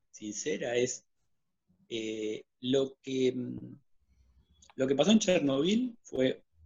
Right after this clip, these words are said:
un tremendo descuido de una sociedad que, eh, no,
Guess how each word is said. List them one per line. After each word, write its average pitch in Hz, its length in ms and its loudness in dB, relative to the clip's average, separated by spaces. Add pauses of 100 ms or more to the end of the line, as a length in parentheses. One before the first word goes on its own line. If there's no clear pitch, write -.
(1120)
un 135 400 2 (280)
tremendo 165 840 6 (560)
descuido 139 760 4
de 120 300 -2
una 127 240 2
sociedad 131 580 6
que, 135 380 6 (140)
eh, - 480 -18 (840)
no, 127 960 6